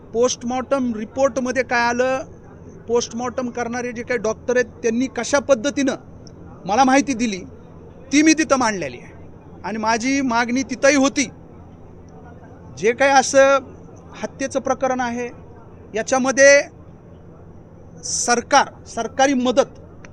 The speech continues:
ही देण्याचं तसं काही नियम नाही किंवा देता येत नाही. तरीसुद्धा या दुर्दैवी घटनेमध्ये सरकारने कुठंतरी हे नियम, अटी बाजूला ठेवून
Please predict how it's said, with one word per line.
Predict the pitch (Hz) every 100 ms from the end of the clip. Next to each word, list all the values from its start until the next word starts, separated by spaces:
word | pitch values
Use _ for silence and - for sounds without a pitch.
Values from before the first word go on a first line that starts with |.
| - - - - - - -
ही | 254 294 311 311 - - - -
देण्याचं | 165 240 254 262 277
तसं | 247 262
काही | 254 247 269 - - - - - - - - - - - - - - - - - -
नियम | 185 202 240 247 226
नाही | 156 - - - - - -
किंवा | 254 277
देता | 262 262
येत | 208 151 -
नाही. | - - - - -
तरीसुद्धा | 247 294 285 285 277 - - - - - - - - -
या | 240
दुर्दैवी | 208 247 277 311
घटनेमध्ये | 277 269 294 269 220 190 285 - - - - - - -
सरकारने | - - 240 240 277 294 294
कुठंतरी | 285 285 285 330
हे | 269 277
नियम, | 240 254 269 277 277
अटी | 226 - 269 269
बाजूला | 196 165 208 226 294
ठेवून | 294 - 180